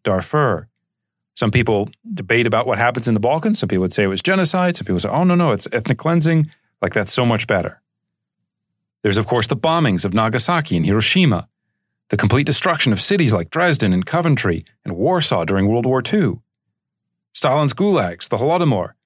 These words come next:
colonialism, the Great Chinese Leap Forward, and on and on and on and on. We keep saying "never again," and then mass violence against civilians keeps happening again and again.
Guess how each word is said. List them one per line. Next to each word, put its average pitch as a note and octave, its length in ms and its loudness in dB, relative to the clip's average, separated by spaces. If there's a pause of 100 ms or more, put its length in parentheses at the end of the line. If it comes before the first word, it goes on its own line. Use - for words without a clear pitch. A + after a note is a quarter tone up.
(260)
colonialism, C#3+ 720 0
the C#3+ 80 -6
Great D#3 180 0
Chinese F3+ 380 2
Leap F#3+ 180 0
Forward, D3+ 400 -2 (300)
and F3 160 -4
on G3 320 0
and F#3 100 0
on F3+ 200 2
and E3+ 100 2
on E3+ 180 0
and D#3+ 80 2
on. A#2+ 300 -2 (1800)
We E3 140 0
keep G#3+ 260 -2
saying F3 460 2
"never C#3+ 280 2
again," C#3+ 540 0 (720)
and D#3 160 2
then D#3+ 220 2
mass E3+ 320 2
violence D#3 420 2
against C3+ 380 2
civilians B2+ 640 2 (500)
keeps - 380 0
happening B2 600 2
again G#2 600 0
and G2 120 0
again. F2+ 640 -2